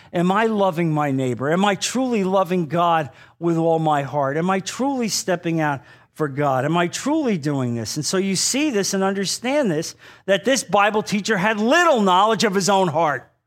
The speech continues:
He didn't come to terms with his own desperate need.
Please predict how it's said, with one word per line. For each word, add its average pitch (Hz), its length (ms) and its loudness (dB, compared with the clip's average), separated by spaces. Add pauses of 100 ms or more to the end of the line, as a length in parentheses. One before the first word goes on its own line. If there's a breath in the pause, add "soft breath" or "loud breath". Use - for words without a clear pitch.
(640)
He 277 120 4
didn't 294 240 2
come 320 300 2
to 254 120 0
terms 185 440 0
with 165 140 0
his 170 180 0
own 170 200 2
desperate 135 520 -4
need. 98 320 -10